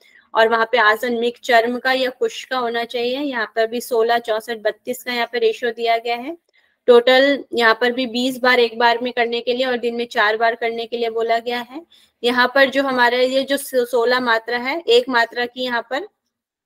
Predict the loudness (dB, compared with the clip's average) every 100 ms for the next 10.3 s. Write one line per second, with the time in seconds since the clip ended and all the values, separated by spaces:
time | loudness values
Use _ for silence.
0 | -20 -10 -6 -4 -6 -12 _ -8 -2 2
1 | 2 0 -2 0 0 0 -2 -4 -6 -10
2 | -12 -20 -20 -4 -2 0 -2 -2 -4 -4
3 | -4 -6 -8 -6 -2 0 0 2 2 2
4 | 0 -4 -4 -2 0 0 -2 -6 -4 -4
5 | -6 -6 -4 -4 -6 -4 -2 -2 0 0
6 | 0 -2 -10 -12 -10 -4 0 0 -2 -4
7 | -4 -10 _ 0 0 2 0 -2 -4 -4
8 | -2 0 0 0 -2 -8 -6 -6 -6 -2
9 | 0 0 0 -2 0 0 0 -2 -4 -4
10 | -6 -6